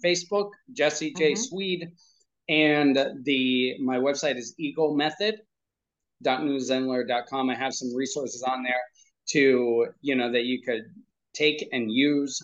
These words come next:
Speaker 1: some resources to help regulate emotionally, some ideas, some, you know, uh, workbook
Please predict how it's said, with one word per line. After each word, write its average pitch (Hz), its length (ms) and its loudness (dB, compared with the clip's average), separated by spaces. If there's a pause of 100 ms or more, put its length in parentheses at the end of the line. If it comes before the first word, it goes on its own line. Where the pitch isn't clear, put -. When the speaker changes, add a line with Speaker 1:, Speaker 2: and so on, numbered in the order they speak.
(340)
Speaker 1:
some 127 420 -2
resources 135 540 0
to - 60 -4
help 123 260 -2
regulate 156 540 4
emotionally, 143 720 0
some 104 240 -8
ideas, 135 1200 0
some, 110 380 -2 (400)
you 127 180 2
know, 110 360 0 (280)
uh, 110 280 4
workbook 151 540 -2